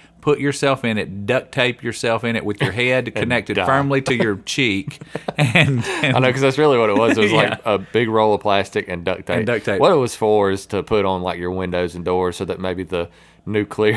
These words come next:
Speaker 2: <laughs> uh,
Speaker 1: It's to
Speaker 2: or
Speaker 1: make
Speaker 2: the
Speaker 1: you think that
Speaker 2: radiation
Speaker 1: you were actually had
Speaker 2: won't
Speaker 1: some
Speaker 2: come
Speaker 1: semblance
Speaker 2: in
Speaker 1: of
Speaker 2: or
Speaker 1: control,
Speaker 2: something.
Speaker 1: like you were
Speaker 2: Yeah.
Speaker 1: doing something while you died
Speaker 2: Uh,
Speaker 1: instead of sitting there.
Speaker 2: I think it wasn't too long before I used that duct tape for other purposes. How about you? Or that
Speaker 1: <laughs> I think we
Speaker 2: plastic?
Speaker 1: still had a box
Speaker 2: We
Speaker 1: here,
Speaker 2: probably
Speaker 1: like, a couple years
Speaker 2: painted or
Speaker 1: ago.
Speaker 2: something with that plastic.
Speaker 1: It had plastic and it had, yeah.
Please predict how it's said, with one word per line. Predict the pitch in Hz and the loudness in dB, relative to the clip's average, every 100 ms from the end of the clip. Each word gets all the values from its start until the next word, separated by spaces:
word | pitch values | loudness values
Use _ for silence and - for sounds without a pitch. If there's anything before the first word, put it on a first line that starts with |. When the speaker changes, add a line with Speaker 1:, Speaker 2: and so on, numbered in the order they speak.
| - 139 | 0 -2
Speaker 2:
<laughs> | - | 0
uh, | 120 107 101 95 | 0 2 0 0
Speaker 1:
It's | 175 160 | 0 2
to | 113 | 4
Speaker 2:
or | |
Speaker 1:
make | |
Speaker 2:
the | - | 4
Speaker 1:
you | 143 | 4
think | |
that | 104 | 4
Speaker 2:
radiation | 120 117 - - 120 131 143 | 2 4 4 4 2 4 4
Speaker 1:
you | 117 139 | 4 4
were | |
actually | 123 131 - 120 | 4 0 0 2
had | 123 | 2
Speaker 2:
won't | 104 | 2
Speaker 1:
some | 131 | 2
Speaker 2:
come | 113 | 2
Speaker 1:
semblance | 113 110 113 | 2 2 2
Speaker 2:
in | |
Speaker 1:
of | 110 | 0
Speaker 2:
or | |
Speaker 1:
control, | 110 110 117 104 | 0 2 2 4
Speaker 2:
something. | 101 | 2
Speaker 1:
like | 95 107 | 0 -2
you | 98 | 0
were | 98 | 0
Speaker 2:
Yeah. | 98 | 0
Speaker 1:
doing | 135 160 131 | 0 2 2
something | 120 117 110 104 | 0 -4 -2 -2
while | 104 101 | 0 0
you | 95 | -2
died | 92 95 90 87 - - | -2 -2 -2 -6 -14 -18
Speaker 2:
Uh, | 110 110 | -8 -4
Speaker 1:
instead | 101 95 98 | -2 0 -2
of | 90 | -4
sitting | 107 76 | -4 -4
there. | 87 82 80 | -8 -12 -2
Speaker 2:
I | 117 | 0
think | 127 110 | 2 0
it | 107 | 2
wasn't | 104 95 95 | 2 0 -2
too | 107 | 0
long | 95 95 | 0 -2
before | 87 95 92 | -4 -2 0
I | |
used | 92 98 92 | 0 -2 -2
that | 92 87 | -4 -2
duct | 98 98 | -4 -2
tape | 98 | -2
for | - | 0
other | 101 95 | 0 0
purposes. | 104 104 98 104 98 | 0 -2 -2 -4 0
How | 110 | 0
about | 104 - | -2 -2
you? | 110 104 | -2 0
Or | |
that | 110 | 0
Speaker 1:
<laughs> | 98 | 2
I | 107 104 | 2 2
think | 107 | 2
we | 147 | 0
Speaker 2:
plastic? | |
Speaker 1:
still | - 175 | 0 0
had | 165 | 0
a | 131 | 2
box | 135 123 | 0 2
Speaker 2:
We | 131 | 2
Speaker 1:
here, | 156 | 4
Speaker 2:
probably | 143 110 | 4 4
Speaker 1:
like, | 104 | 0
a | |
couple | - 117 104 | -2 0 0
years | 107 104 | 2 0
Speaker 2:
painted | 104 | 0
or | 104 | 0
Speaker 1:
ago. | 80 | 0
Speaker 2:
something | 104 98 107 | -4 -4 -4
with | 110 | -4
that | 101 101 | -4 -4
plastic. | 101 107 120 | -2 0 -2
Speaker 1:
It | 123 | -2
had | 117 98 | -4 -2
plastic | 120 123 120 - 123 117 101 | -2 -2 -2 -6 -6 -4 -4
and | 95 | -4
it | 104 | -6
had, | 107 101 98 | -4 -6 -6
yeah. | 95 87 80 | -8 -8 -10